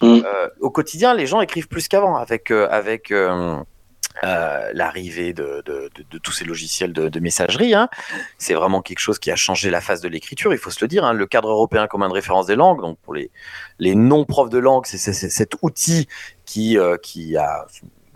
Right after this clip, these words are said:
Speaker 2: qui a compétencé, j'aime pas le terme, mais qui a mis en compétence tout ce qu'on fait quand on fait des langues vivantes. Donc on parle, on écrit, on lit, tout ça. On...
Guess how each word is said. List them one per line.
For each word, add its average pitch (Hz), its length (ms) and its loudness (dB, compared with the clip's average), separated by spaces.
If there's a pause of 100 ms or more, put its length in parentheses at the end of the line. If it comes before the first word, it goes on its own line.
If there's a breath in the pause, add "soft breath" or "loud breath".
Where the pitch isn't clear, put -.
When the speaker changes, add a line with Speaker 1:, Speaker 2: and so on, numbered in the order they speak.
Speaker 2:
qui - 100 -6
a 78 100 0 (340)
compétencé, 160 640 2
j'aime 95 160 -2
pas 110 80 -2
le 104 80 -2
terme, 110 220 2
mais 87 80 -6
qui - 160 -2
a - 20 2
mis 120 140 4
en 120 80 0
compétence 113 440 -2
tout - 120 -16
ce - 40 -14
qu'on 95 120 -4
fait 95 340 0
quand 85 160 -6
on - 60 -18
fait 98 100 -4
des 82 80 -6
langues 85 160 -2
vivantes. 151 400 2 (440 loud breath)
Donc 69 200 -4
on 67 140 -4
parle, 113 260 0
on 78 100 -8
écrit, 127 320 -6
on 85 120 2
lit, 120 140 -4
tout - 80 -8
ça. 190 260 4
On... 92 180 -4